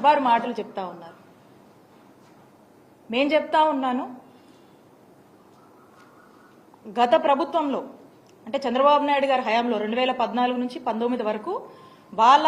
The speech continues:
హయాంలో వాళ్ళు మిగిల్చినటువంటి బకాయిలు ఆరు వందల ముప్పై రెండు కోట్లుంటే ఆ బకాయిల్ని ఏమాత్రం కూడా మేము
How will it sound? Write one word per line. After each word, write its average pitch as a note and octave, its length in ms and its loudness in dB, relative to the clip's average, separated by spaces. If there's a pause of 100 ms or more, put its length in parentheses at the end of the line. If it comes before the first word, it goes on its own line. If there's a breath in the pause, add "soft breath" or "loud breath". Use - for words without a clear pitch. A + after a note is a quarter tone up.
(120)
హయాంలో C#4 460 2 (160)
వాళ్ళు C4 320 4
మిగిల్చినటువంటి D4+ 680 -6
బకాయిలు G#3 380 0 (440)
ఆరు C4+ 160 6
వందల C#4+ 200 0 (100)
ముప్పై C4 240 -4
రెండు G#3 220 -6
కోట్లుంటే B3 500 -2 (540 loud breath)
ఆ - 20 8 (140)
బకాయిల్ని C#4+ 520 2 (240)
ఏమాత్రం E4 500 2
కూడా E4+ 220 2
మేము C#4 220 -4